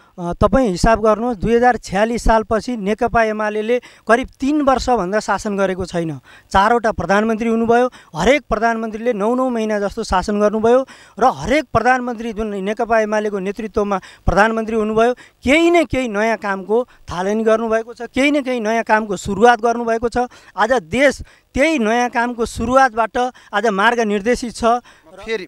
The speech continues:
Speaker 2: फेरि यहाँसँग फर्केँ। माओवादी केन्द्र अहिले त तपाईँकै अध्यक्ष प्रधानमन्त्री हुनुहुन्छ, पहिलोपटकको संविधान, माफ गर्नु होला, स्थानीय तहको निर्वाचन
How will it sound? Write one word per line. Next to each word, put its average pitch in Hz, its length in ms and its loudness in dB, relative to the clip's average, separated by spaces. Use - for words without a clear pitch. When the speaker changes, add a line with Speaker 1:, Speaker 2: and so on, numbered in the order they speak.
Speaker 2:
फेरि 185 240 -4
यहाँसँग 123 360 -10
फर्केँ। 120 400 -8
माओवादी 202 420 2
केन्द्र 139 360 -8
अहिले 214 220 2
त 220 80 -6
तपाईँकै 214 880 -6
अध्यक्ष 156 400 0
प्रधानमन्त्री 165 540 -2
हुनुहुन्छ, 107 400 -12
पहिलोपटकको 185 760 -2
संविधान, 160 400 -6
माफ 147 200 -4
गर्नु 151 180 -6
होला, 131 180 -4
स्थानीय 147 360 -4
तहको 131 380 -8
निर्वाचन 110 520 -8